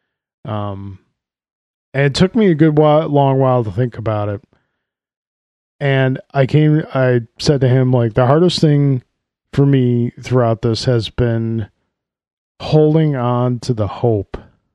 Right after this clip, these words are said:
that people will be able to come together and work for a greater good."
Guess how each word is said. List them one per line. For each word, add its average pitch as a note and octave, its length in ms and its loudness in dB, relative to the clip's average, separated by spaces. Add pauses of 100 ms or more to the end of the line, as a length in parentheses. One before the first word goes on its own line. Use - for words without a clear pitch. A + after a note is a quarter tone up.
(880)
that A#2 300 -2
people C#3+ 420 0
will C3+ 220 2
be A#2+ 240 2
able A#2+ 240 0
to - 160 -18 (120)
come C3 440 -2
together G#2+ 800 -4 (1500)
and A#2+ 260 -4
work B2 440 0
for A#2+ 380 -2
a G#2+ 40 -2
greater A2+ 540 -2
good." F#2+ 580 -6